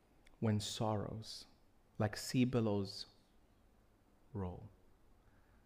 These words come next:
whatever my lot, thou hast taught me to know. It is well, it is well with my soul." Unthinkable, is it not?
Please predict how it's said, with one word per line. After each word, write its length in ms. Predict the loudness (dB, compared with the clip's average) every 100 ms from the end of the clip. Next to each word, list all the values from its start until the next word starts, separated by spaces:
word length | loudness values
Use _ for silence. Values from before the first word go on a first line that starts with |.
| -20 -20 -20 -20 -14 2
whatever 500 | 4 6 4 4 4
my 160 | 6
lot, 380 | 4 2 -2 -12 -20 -20 -20 -20 -20 -4
thou 160 | 0 0
hast 360 | 0 -4 -6
taught 260 | -8 -6 -2
me 280 | 0 0 -2 -10 -20 -20 -20 -12
to 120 | 0
know. 340 | 2 2 0 -6 -10 -20 -20 -20 -20 -20 -20 -20 -20 -20 -20 -20 -4
It 100 | 0
is 160 | 0 0
well, 380 | 0 0 0 -4 -14 -20 -20 _ -20 -16 -6
it 100 | -4
is 140 | -4
well 260 | -4 -4 -6
with 200 | -8 -8
my 100 | -10
soul." 440 | -10 -12 -14 -14 -16 -20 -20 -20 -20 -20 -20 -20 -20 -20 -20 -20 -20 -20 -8 0
Unthinkable, 1800 | 2 4 2 2 0 -4 -12 -20 -10 -4 -2 0 0 0 -8 -8 -12 -14 -20 -20 -20 -20 -6
is 140 | -4 -2
it 80 | 0
not? 240 | 0 -2